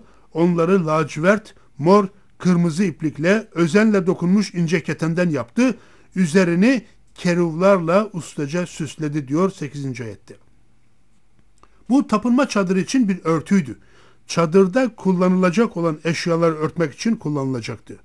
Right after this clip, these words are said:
Çöl yolculuğunda bu örtü eşyaları koruyacaktı. Mısır işi bu kumaş çok ince dokunmuştu ve İsa Mesih'in doğruluğunu dile getirir.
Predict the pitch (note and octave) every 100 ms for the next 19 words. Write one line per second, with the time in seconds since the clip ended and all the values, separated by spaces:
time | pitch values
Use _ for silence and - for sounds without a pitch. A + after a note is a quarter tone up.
0 | _ _ _ _ _ _ _ - A#3 C4
1 | B3+ E3+ F3 E3+ D3 E3 E3+ E3 D3 C3+
2 | B3+ A3 F3 C#3 - A#3+ - D3+ - D#3
3 | D3 D3 C#3+ C#3 C3+ A#2+ C3+ - - _
4 | _ _ _ _ _ _ _ E3 A#3+ A3+
5 | C4 E3 - C#4 A3 A#3 - F#3+ A3 C4+
6 | - - _ - - B3+ A#3+ - E3+ D#3+
7 | F3 D#3 - C3 B2+ - C4 B3 F#3 -
8 | - - D3+ - G3 G3+ F#3+ F#3 G3+ F3
9 | A#3+ F#3+ - E3 D#3+ D#3+ E3 D#3+ E3 F3
10 | D#3+ C3 B2+ A2 G2 G#2+ F#2+ -